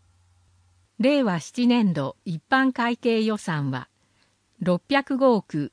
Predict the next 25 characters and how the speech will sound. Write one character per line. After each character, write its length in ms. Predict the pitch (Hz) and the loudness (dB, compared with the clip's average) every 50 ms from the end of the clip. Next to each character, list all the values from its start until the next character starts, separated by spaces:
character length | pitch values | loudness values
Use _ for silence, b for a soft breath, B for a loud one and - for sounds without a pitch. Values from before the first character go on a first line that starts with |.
| _ _ | _ _
六 260 | 202 185 180 185 - | -4 -4 -4 -4 -6
千 300 | - - 294 285 247 220 | -4 0 2 2 2 2
四 180 | 226 240 247 240 | 2 2 0 0
百 300 | 220 208 175 175 - 175 | 0 -2 -4 -4 -4 -4
八 300 | 147 165 170 - 214 220 | -4 -4 -4 -2 -2 0
万 260 | 226 214 202 175 156 | 0 0 0 -2 -4
九 220 | - - 202 214 | -4 -4 -4 -4
千 320 | 208 - 208 190 190 185 180 | -4 -4 -2 -2 0 0 -2
円 240 | 170 165 165 156 - | -2 -2 -4 -6 -6
と、 240 | - 143 127 - - _ _ _ _ _ _ _ _ _ _ _ _ _ | -8 -10 -10 -10 -14 _ _ _ _ _ _ _ _ _ _ _ _ _
新 320 | - - 269 269 277 269 | -4 0 2 2 2 2
庁 200 | - 311 302 277 | 2 -2 -2 -2
舎 200 | - - 185 180 | -2 -2 -4 -2
建 240 | - 220 233 262 269 | -2 0 0 0 0
設 300 | - 277 262 - - - | 0 -2 -4 -4 -6 -4
工 200 | - 254 254 247 | 0 0 0 0
事 120 | 240 262 | 0 -2
費 180 | 247 - 214 180 | -2 -2 -2 -2
の 140 | 165 151 151 | -2 -4 -4
改 280 | - 202 196 196 208 | -4 -4 -2 0 0
元 300 | 208 202 196 190 190 185 | 0 0 0 0 0 -2
を 60 | 180 | -2
除 320 | 175 170 165 165 170 160 - | -2 -2 -4 -4 -6 -8 -8
く 100 | - - | -10 -12
と、 200 | - 135 - | -12 -12 -12